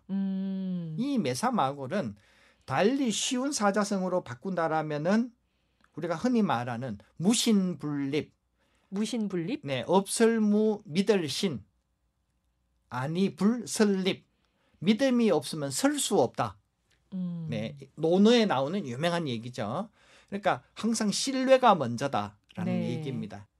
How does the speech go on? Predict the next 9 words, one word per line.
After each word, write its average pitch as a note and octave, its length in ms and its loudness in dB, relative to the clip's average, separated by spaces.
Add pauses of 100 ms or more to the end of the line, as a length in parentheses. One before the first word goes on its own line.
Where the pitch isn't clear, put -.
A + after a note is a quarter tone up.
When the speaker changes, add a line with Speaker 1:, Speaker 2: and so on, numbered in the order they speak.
(720)
Speaker 2:
마지막으로 G3 840 4
기원전 F3+ 520 2
이백오십 F#3 840 -2
년경에 C#3 880 -2 (300)
이제 D3 160 -2
진나라는 E3+ 960 0 (340)
드디어 B2 320 -4
전성기를 F3+ 720 -2
구가합니다. A2+ 800 -6